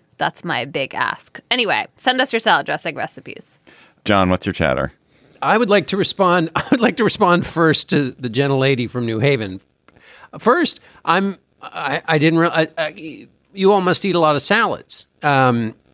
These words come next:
Speaker 3: I think we just eat boring, like, arugula, which is just, uh, oil, lemon, and some salt. So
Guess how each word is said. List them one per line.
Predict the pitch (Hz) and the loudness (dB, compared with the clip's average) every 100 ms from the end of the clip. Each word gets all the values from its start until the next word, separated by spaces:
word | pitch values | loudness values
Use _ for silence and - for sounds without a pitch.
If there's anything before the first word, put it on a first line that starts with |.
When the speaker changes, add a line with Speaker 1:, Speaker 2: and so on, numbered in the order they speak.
| - | -8
Speaker 3:
I | 131 | -2
think | 220 202 | 0 2
we | 208 | 0
just | 214 - | 2 0
eat | 208 156 | -2 -2
boring, | - 139 156 160 156 143 | 0 4 4 4 2 -2
like, | 143 143 135 | -4 -2 0
arugula, | 139 131 196 104 - - | 2 4 4 2 -4 -8
which | 113 - - 147 | -4 -4 -4 -2
is | 143 | -2
just, | - 135 - - - - | 0 0 0 -4 -8 -2
uh, | 123 113 117 | 2 4 2
oil, | 127 123 131 127 120 127 | 4 4 6 4 2 -6
lemon, | - 120 120 113 110 113 | -6 -2 0 0 0 -2
and | 127 120 123 117 | -2 -2 -2 -2
some | 143 | -2
salt. | 123 160 170 80 - | 0 2 2 0 -4
So | 139 113 104 | -2 0 -2